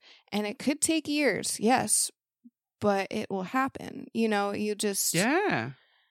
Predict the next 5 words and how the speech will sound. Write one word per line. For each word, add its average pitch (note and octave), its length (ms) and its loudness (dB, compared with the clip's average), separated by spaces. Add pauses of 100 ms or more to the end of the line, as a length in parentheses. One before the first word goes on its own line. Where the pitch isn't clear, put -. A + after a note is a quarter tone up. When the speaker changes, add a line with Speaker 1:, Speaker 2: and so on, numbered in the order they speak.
(420)
Speaker 1:
it, A3 60 2 (100)
it's A#3+ 240 4
very D#4 320 6
hopeful G#3 640 0
to, F#3 640 -4